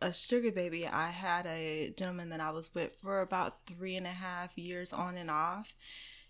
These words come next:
And there were times where I didn't really have it all together financially. So when he left, it kinda left me in a deficit because I was just like, "Okay, now what?"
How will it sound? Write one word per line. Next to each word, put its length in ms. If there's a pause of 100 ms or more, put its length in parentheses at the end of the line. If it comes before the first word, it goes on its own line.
(140)
And 640 (380)
there 400
were 220
times 680
where 600
I 140
didn't 200
really 260
have 280
it 80
all 200
together 380
financially. 1000 (440)
So 460
when 200
he 220
left, 760
it 240 (240)
kinda 240
left 300
me 160
in 100
a 80
deficit 680
because 240
I 120
was 160
just 160
like, 180
"Okay, 300
now 340
what?" 340